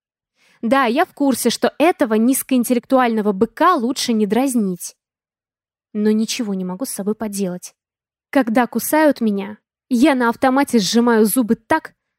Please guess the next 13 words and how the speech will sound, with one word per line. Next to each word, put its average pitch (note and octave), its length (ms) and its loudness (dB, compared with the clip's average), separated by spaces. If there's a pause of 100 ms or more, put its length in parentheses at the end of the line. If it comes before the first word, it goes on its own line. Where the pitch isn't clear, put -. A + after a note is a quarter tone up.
(100)
чтобы C4 320 0
наверняка B3+ 600 2
выдрать F#3+ 360 0
кусок - 340 -8
плоти. - 360 -8 (1400)
Торопливо F4+ 380 0
шагая A3+ 360 0
по G#3 120 -4
коридору A3+ 400 0
в - 100 -14
поисках A#3 520 -2
уединённого A3 800 0
уголка, B3+ 480 -2